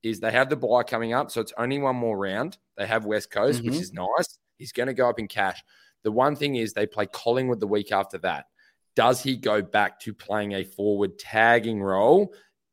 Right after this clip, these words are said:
Speaker 1: on Nick Dacos? I think he's the right player to do it, which means he
Speaker 2: Mm-hmm.
Speaker 1: doesn't get the midfield time, which means he doesn't quite free flow, which for me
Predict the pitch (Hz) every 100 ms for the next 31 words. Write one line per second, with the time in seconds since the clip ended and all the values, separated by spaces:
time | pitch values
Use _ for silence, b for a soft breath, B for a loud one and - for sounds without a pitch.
0 | _ _ 110 110 107 104 - 82 82 82
1 | - - 95 95 107 98 101 87 92 85
2 | 98 - - 98 92 87 - 71 - 131
3 | 202 - _ _ _ - 104 - 107 98
4 | 107 107 107 113 113 107 104 101 101 101
5 | 98 104 95 95 95 - 98 95 98 104
6 | 98 95 92 - 92 92 - 92 92 95
7 | 156 - b b b 107 - 107 107 120
8 | 147 139 143 180